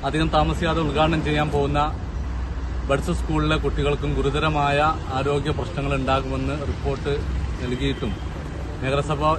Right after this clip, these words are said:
ഇപ്പോൾ നിലവിൽ ലൈസൻസ് കൊടുത്തതായിട്ടാണ് അറിയാൻ കഴിഞ്ഞിട്ടുള്ളത്. ഇപ്പോൾ അനധികൃതമായ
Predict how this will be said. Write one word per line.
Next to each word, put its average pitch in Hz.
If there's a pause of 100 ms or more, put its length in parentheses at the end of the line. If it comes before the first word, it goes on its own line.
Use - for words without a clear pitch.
ഇപ്പോൾ 151 (120)
നിലവിൽ 143 (160)
ലൈസൻസ് 139
കൊടുത്തതായിട്ടാണ് 127
അറിയാൻ 123
കഴിഞ്ഞിട്ടുള്ളത്. 110 (680)
ഇപ്പോൾ 151 (800)
അനധികൃതമായ 160